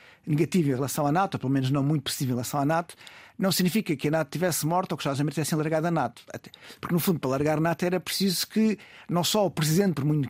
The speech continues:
vontade que ele tivesse, mas também toda a estrutura do Estado americano, que é um Estado institucionalizado, tipicamente moderno, com uma burocracia, com uma estrutura política complexa,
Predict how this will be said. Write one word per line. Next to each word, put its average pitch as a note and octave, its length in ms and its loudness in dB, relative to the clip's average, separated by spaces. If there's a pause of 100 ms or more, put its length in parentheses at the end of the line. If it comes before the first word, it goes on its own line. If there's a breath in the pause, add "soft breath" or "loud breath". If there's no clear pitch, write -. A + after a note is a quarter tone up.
vontade D3 360 -2
que - 80 -2
ele D#3 80 -2
tivesse, F3 380 0
mas C#3 100 2
também E3 180 0
toda D3+ 160 -2
a - 20 0
estrutura C#3+ 440 -2
do C3+ 80 -2
Estado C3 480 -2
americano, C#3+ 420 0
que - 60 -2
é B2+ 40 0
um B2+ 160 0
Estado A#2+ 300 -2
institucionalizado, D#3+ 920 2
tipicamente C#3 480 -4 (340 loud breath)
moderno, E3+ 720 2
com C3 80 -6
uma C3 160 0
burocracia, F3+ 800 2
com B2 120 -6
uma B2+ 80 -4
estrutura B2+ 540 -2 (240 loud breath)
política F3 720 2 (220 loud breath)
complexa, F#3 840 2